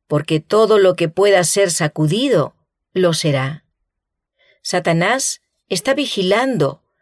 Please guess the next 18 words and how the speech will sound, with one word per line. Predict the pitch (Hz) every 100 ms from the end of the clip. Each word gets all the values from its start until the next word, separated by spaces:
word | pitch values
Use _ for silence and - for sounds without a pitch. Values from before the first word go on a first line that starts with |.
| _ -
a | 214
fin | 320
de | 349
encontrar | 294 196 185 202 233
la | 196
mente | 160 202 226 170
desprevenida | 147 - 165 147 143 180 180 147 156 _ _ _ -
y | 156
poder | 151 156 180
así | 170 - 196
posesionarse | - 151 226 220 156 151 175 208 - 156
de | 139 139
ella. | 131 131 - _ _ _ _ _ _ _
No | 202
deseamos | 240 233 - 262 269 226 190
ignorar | 180 165 170 208 202
sus | - 160
artimañas, | 160 147 156 151 160 156 135 -